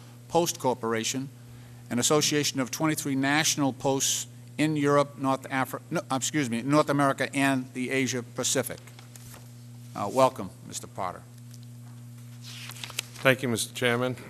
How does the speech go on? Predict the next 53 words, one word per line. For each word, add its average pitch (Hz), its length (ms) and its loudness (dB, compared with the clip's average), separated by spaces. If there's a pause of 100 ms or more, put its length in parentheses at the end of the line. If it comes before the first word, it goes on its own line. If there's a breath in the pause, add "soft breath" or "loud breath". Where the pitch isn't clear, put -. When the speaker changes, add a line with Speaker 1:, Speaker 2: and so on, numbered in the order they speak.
Speaker 2:
uh, 101 280 2 (120)
and 98 120 -6
good 104 100 -2
morning, 113 320 2 (480)
uh, 95 160 4
Congressman 104 500 2
Chaffetz 117 580 0
and 98 220 0
members 101 300 0
of 95 80 -2
the 92 80 -2
committee. 107 400 0 (640 loud breath)
It's - 120 2
an 143 100 6
honor 156 200 8
to 143 80 4
be 127 220 4
here 98 180 6
representing 110 540 2
the 98 120 2
hardworking 110 640 2
men 107 140 2
and 104 100 0
women 104 200 2
of 98 60 2
the 95 60 2
United 98 320 2
States 98 260 4
Postal 107 360 0
Service 107 380 0
to 110 60 -8
discuss 127 440 0
the 131 100 -6
financial 120 560 2
challenges 104 580 2
facing 117 420 0
our 95 100 6
great 98 260 2
institution. 92 680 -2 (380 loud breath)
We're 120 100 8
working 139 360 8
hard 123 260 4
to 92 80 -2
serve 101 280 2
America, 95 380 2
and 110 80 2
we're 107 80 4
proud 127 340 6
of 117 100 4
our 117 140 10
accomplishments. 113 760 2
For 110 140 -2
example, 107 540 0